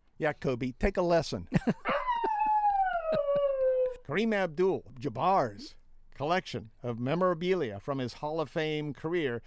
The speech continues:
fetched nearly three million dollars at auction. Abdul-Jabbar put two hundred and thirty-four lots of memorabilia, including four of his six N B A championship rings, for sale, with most of the proceeds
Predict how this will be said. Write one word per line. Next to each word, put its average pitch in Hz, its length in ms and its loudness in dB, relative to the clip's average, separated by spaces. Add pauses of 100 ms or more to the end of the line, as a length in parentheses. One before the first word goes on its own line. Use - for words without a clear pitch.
fetched - 400 -4
nearly 165 340 -2
three 254 400 -6
million 247 340 0
dollars 202 460 0
at 117 120 -2
auction. 113 440 -2 (480)
Abdul-Jabbar 147 880 0
put 175 200 -4 (180)
two 262 220 0
hundred 220 280 -2
and 120 160 -6
thirty-four 190 540 2
lots 143 580 -2
of 127 160 -6
memorabilia, 135 1080 -2
including 139 480 -2
four 185 300 0
of 156 80 0
his 127 140 -4
six - 340 -8
N 165 160 -4
B 151 140 -6
A 151 120 -2
championship 139 800 -6
rings, 117 440 -8 (260)
for 156 140 -2
sale, 165 420 -2
with 151 220 -6
most 202 300 0
of 247 80 -10
the 240 80 -6
proceeds 208 580 -4